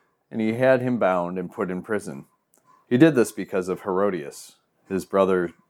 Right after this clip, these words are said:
Philip's wife, whom he had married. For John had been saying to Herod, "It is not lawful for you to have your brother's wife." So Herodias nursed,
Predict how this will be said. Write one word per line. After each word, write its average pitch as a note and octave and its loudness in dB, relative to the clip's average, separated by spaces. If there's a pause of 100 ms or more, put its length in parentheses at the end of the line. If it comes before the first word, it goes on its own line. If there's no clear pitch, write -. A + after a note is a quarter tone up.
(180)
Philip's A2+ 2
wife, C#2 -8 (100)
whom G2+ -4
he F#2+ -4
had D#2+ -4
married. D2+ -6 (800)
For A2 2
John G#2+ 4
had G2 -4
been F2+ -6
saying G#2+ -6
to D#2+ -8
Herod, F2+ -2
"It G#2+ -6
is G#2 -6
not A2 -2
lawful E2+ -4
for F2 -12
you D#2 -4
to F#2 -6
have D#2+ -2
your E2 -8
brother's D#2 -8
wife." E2 -2 (840)
So A#2+ 2
Herodias A#2 4
nursed, G#2+ -2